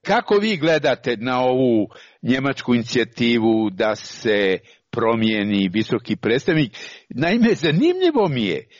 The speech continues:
da su dva poslanika vladajuće Hrišćansko-demokratske unije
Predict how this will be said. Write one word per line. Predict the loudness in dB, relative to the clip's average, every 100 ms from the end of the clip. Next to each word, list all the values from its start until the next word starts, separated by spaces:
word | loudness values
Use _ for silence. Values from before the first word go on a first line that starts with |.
| _ -4
da | -4
su | -4 -6
dva | 0 2 0 -2 -2
poslanika | -4 -2 -4 -4 -6 -8 -10 -4
vladajuće | 0 0 0 -2 -4 -4 -8 -6
Hrišćansko-demokratske | -6 -6 -2 -6 -4 -8 -6 -4 -4 -2 -8 -6 -6 -2
unije | 2 2 2 0